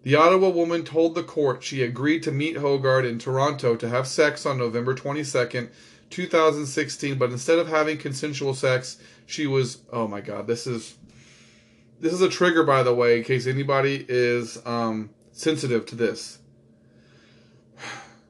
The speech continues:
But instead of having consensual she-, sex, she was raped anally, vaginally, and orally,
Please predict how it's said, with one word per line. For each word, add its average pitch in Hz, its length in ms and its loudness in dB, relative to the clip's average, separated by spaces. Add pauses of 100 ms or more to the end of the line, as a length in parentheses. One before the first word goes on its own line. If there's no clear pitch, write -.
(220)
But 135 200 4
instead 143 480 4
of 160 140 0
having 147 400 -2
consensual 135 680 -4
she-, 120 460 0
sex, - 560 -2 (400)
she - 200 -6
was 123 240 0
raped 131 520 0 (220)
anally, 160 540 0
vaginally, 135 720 0
and 120 200 -10
orally, 123 600 6